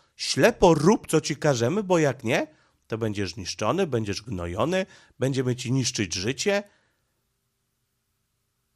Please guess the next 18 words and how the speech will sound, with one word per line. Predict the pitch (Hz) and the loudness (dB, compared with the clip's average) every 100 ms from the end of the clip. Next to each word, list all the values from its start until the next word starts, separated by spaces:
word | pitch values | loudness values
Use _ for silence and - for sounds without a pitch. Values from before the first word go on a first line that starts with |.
| _ _ _ _ _ - | _ _ _ _ _ -2
będziemy | 151 147 143 | 0 2 2
cię | 135 127 | -2 -4
podpierdzielać, | - 151 - 147 131 120 143 135 117 | 0 0 2 2 4 4 4 4 2
gdzie | 117 | -2
się | 131 | -4
tylko | 117 117 143 | -4 -2 4
da. | 269 | 6
No, | 277 | 6
będziemy | 165 220 196 220 202 | 4 2 6 4 4
cię | 202 143 | 2 -2
niszczyć. | 110 - 202 349 - - | -2 0 0 0 -4 -6
A | - 214 | 4 4
jeszcze | 190 180 165 | 4 -2 -2
jedno | 175 135 151 | -2 0 -2
lewica | 135 151 151 | -2 -4 -4
u-, | 127 117 - | -4 -4 -4
cała | 143 123 | -2 -2
uwielbia. | 120 139 190 170 170 | 0 2 4 4 2